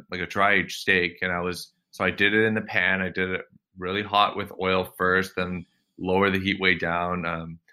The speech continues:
like, get rid of the oil. Then you add, like, the butter in, the garlic,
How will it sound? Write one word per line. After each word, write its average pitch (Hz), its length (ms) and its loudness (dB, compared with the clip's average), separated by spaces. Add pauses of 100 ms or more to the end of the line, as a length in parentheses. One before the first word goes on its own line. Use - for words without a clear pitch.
(340)
like, 82 240 -4
get 92 180 0
rid 101 140 2
of 92 80 0
the 101 180 0
oil. 90 460 4
Then 92 160 2
you 90 80 -2
add, 87 240 2
like, 87 160 -6
the 90 80 -8 (100)
butter 90 320 4
in, 92 280 0
the 87 80 -10
garlic, 90 580 -2